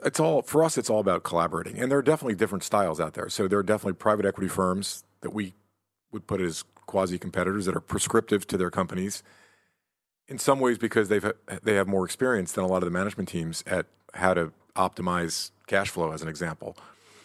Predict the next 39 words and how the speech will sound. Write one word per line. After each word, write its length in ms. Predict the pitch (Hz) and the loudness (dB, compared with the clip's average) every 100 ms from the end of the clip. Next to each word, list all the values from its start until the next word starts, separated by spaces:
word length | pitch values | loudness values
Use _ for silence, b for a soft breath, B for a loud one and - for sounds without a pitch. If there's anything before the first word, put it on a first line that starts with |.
| B | B
Um, 320 | 98 92 90 104 | 0 2 2 0
and 140 | 110 | 2
there 60 | 107 | 0
are 40 | |
probably 600 | - 107 110 104 107 95 - - | 2 2 2 0 0 -2 -8 -6
some 240 | - 104 | -2 -2
V 140 | 98 107 | 0 -2
Cs 380 | - 120 120 85 | 0 0 -2 -2
that 120 | 85 | -2
have 120 | 92 | 0
a 80 | 90 | -2
much 320 | 92 98 - - - | 0 -2 -2 -12 -10
more 360 | 107 98 92 87 - | -4 0 -2 -4 -6
sort 180 | 101 | -4
of 160 | 90 80 | -4 -6
loud 360 | - 95 98 95 | -4 -2 0 0
voice 320 | 95 98 - | 0 0 -2
at 60 | 82 | -10
the 60 | |
table 460 | - 120 113 90 - b b b b | -2 0 2 2 -2 b b b b
about, 320 | - 95 92 - _ _ _ | -6 0 0 -2 _ _ _
you 80 | - | -6
know, 140 | 95 85 _ - | -6 -6 _ -2
getting 240 | 104 98 92 | 2 2 0
what 120 | 87 | 0
they 100 | 92 | 0
want, 320 | 92 104 90 _ _ - | 2 2 0 _ _ -10
you 80 | 98 | -4
know, 120 | 87 | -4
in 120 | 92 | -2
a 40 | |
board 260 | 82 113 123 | -2 0 -2
meeting. 260 | 87 - - B B B B B | -4 -10 -18 B B B B B
Um, 520 | 98 92 90 90 87 - | 0 2 2 0 -6 -6
we've 220 | 107 113 | -6 -4
taken 260 | - 110 101 | 2 2 2
an 60 | |
approach 420 | 92 - 98 95 - | -4 0 0 0 -2
that 180 | 95 | -2